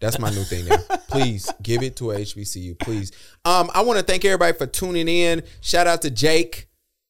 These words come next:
Speaker 1: Jake know who he is. We all went out this past weekend to see if Jake gonna join our crew. Um, Jake was a cool dude, man.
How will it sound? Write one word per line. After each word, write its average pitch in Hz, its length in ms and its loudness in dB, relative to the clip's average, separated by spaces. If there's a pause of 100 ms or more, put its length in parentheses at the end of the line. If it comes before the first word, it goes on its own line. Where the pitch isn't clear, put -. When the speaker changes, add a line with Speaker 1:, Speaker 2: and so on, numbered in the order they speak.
(280)
Speaker 1:
Jake 131 260 2
know 135 160 0
who 131 180 -4
he 131 220 -2
is. 127 180 0 (200)
We 123 180 2
all 117 160 6
went 117 140 0
out 107 160 -2
this 107 100 -8
past 104 340 0
weekend 101 360 -6
to 98 40 -4
see 107 220 -6
if 92 80 -6
Jake 101 260 -4
gonna 95 280 -8
join 98 260 -6
our 92 140 -6
crew. 104 400 -4 (320)
Um, 92 320 -4
Jake 147 220 -2
was 175 120 -6
a 165 40 -10
cool 165 200 -4
dude, 156 240 -2
man. 127 340 -2